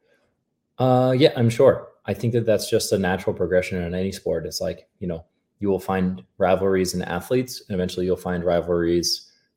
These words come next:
with training camps. I think that we already see that a little bit. Maybe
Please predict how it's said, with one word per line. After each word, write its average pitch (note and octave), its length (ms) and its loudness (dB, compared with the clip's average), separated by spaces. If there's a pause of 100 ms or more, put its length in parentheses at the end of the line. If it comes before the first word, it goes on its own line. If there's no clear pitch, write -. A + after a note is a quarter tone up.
with F2+ 320 0
training F#2 260 0
camps. - 420 -8 (120)
I - 40 -10
think F#2+ 220 -6
that F#2 80 -4
we F2+ 100 2
already F#2+ 220 4
see F#2 180 -6
that F2+ 200 2
a E2 40 -2
little F2 220 0
bit. F2 320 0
Maybe F2 520 -2